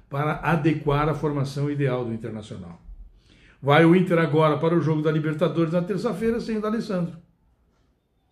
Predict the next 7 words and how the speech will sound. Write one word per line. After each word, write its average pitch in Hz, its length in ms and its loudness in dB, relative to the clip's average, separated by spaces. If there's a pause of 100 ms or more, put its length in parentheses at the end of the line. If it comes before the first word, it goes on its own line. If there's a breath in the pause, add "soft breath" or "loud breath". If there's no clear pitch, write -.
(220)
E 175 120 0
quando 190 380 4
voltar 170 840 2
para 143 180 -6
o 123 60 -6
Campeonato 123 480 -6
Gaúcho, 165 500 -4